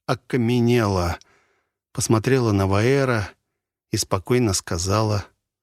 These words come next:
«Да, я в курсе». «В курсе чего?» «У меня кукушка едет».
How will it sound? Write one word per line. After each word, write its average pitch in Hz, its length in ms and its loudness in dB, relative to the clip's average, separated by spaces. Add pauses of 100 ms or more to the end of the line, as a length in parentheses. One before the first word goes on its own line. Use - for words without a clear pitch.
(960)
«Да, 127 540 2 (800)
я 113 280 2
в - 80 -8
курсе». 98 520 -4 (540)
«В - 120 -20
курсе 127 420 2
чего?» 113 560 0 (880)
«У 147 60 0
меня 123 540 2 (920)
кукушка 143 540 -2
едет». 127 500 0